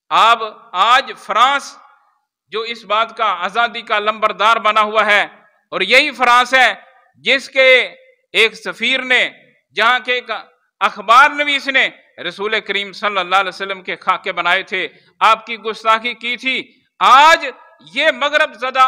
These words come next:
औरतें उसी फ्रांस का झंडा लेकर लहरा रही हैं, ये उनको फंडिंग की जाती है, तुम ये काम करो। और एक निहायत तकलीफ दे बात,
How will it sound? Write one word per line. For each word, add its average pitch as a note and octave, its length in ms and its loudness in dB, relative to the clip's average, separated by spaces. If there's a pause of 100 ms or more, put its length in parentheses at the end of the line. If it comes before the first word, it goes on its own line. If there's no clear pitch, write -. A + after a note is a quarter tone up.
औरतें A3 500 -6 (280)
उसी C4+ 280 -6
फ्रांस A#3 420 -2
का A#3+ 160 -6
झंडा F#3 360 0
लेकर B3+ 300 -6
लहरा C4 380 -2
रही C#4 240 -6
हैं, C#4+ 200 -8 (2000)
ये A#3 140 -6
उनको C4+ 480 -8
फंडिंग C#4+ 480 -8
की D4+ 140 -18
जाती C4+ 360 -8
है, A3 200 -2 (400)
तुम B3+ 180 -8
ये A3+ 280 -8
काम A3 320 -4
करो। A#3 260 -4 (1800)
और E3 120 -8
एक A#3 300 -2
निहायत A#3+ 560 -4
तकलीफ A3+ 440 -12
दे G#3 180 -8
बात, E3 340 -6